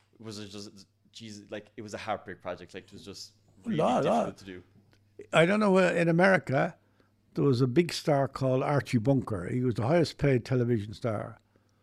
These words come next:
Speaker 2: And this f-, very nice pal of mine wrote this play, and we did it on Broadway, and we closed in two nights. And he was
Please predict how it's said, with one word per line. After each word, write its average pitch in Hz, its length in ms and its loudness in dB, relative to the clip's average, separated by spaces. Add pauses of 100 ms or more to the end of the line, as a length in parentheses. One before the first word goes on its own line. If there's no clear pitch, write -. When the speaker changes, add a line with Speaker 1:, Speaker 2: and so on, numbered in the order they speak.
(500)
Speaker 2:
And 123 540 -6 (560)
this 151 240 2
f-, - 200 -8
very 160 500 0
nice 139 220 4
pal 139 220 -4
of 127 80 0
mine 120 180 2
wrote 127 260 2
this 123 160 -2
play, 117 580 -2 (560)
and 120 180 -4
we 120 120 4
did 143 200 2
it - 140 0
on 113 160 -2
Broadway, 113 580 -2
and 123 140 -8
we 110 100 -4
closed 107 380 -6
in 104 320 -8
two 113 160 -6
nights. 80 480 -12 (1600)
And 107 140 -2
he 131 160 4
was - 320 0